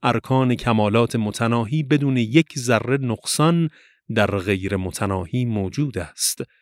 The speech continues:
و غیر متناهی بر خود متناهی قیام دارد و گواه و شهید و حاضر است بر آن و محیط است بدان. سپس نظر کن به آنچه را که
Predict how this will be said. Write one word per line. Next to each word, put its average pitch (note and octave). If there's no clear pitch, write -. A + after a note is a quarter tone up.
و G2
غیر G2+
متناهی A#2+
بر B2
خود D#3
متناهی A2+
قیام A#2+
دارد D3
و A2+
گواه A#2
و C3
شهید B2
و A2
حاضر G2+
است C#3
بر G2+
آن D#3+
و A2
محیط B2
است A#2
بدان. F#2+
سپس E3
نظر C3
کن C#3+
به A2+
آنچه C#3+
را C3+
که D3+